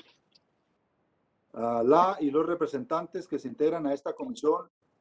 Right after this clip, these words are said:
con derecho a voz, aportando su experiencia y su conocimiento, que evidentemente y sin duda fortalece el procedimiento de selección de los titulares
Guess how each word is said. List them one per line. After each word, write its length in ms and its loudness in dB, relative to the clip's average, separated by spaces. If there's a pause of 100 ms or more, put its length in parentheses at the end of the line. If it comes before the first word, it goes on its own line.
(320)
con 200 -2
derecho 480 0
a 80 4
voz, 400 -2 (580)
aportando 600 -6
su 120 -4
experiencia 720 -2
y 80 2
su 160 -2
conocimiento, 840 -8 (600)
que 260 2
evidentemente 840 2
y 100 6
sin 220 -4
duda 260 4
fortalece 640 2
el 100 0
procedimiento 600 -2
de 80 6
selección 480 -2
de 100 2
los 200 -2
titulares 680 -4